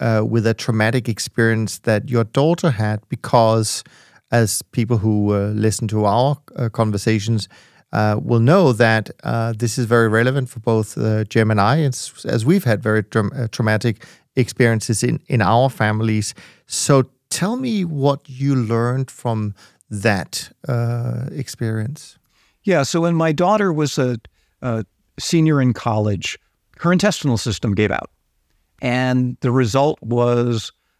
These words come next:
Speaker 2: intense dramatic surgery for her.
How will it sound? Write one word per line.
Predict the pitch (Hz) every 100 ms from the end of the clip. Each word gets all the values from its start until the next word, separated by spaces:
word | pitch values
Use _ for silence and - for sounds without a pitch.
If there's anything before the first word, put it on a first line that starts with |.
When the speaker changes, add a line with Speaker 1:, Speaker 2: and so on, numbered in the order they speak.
| -
Speaker 2:
intense | 78 151 120 120 - 147 151 -
dramatic | - 139 123 123 120
surgery | - 127 113 107 98
for | - 80
her. | 78 53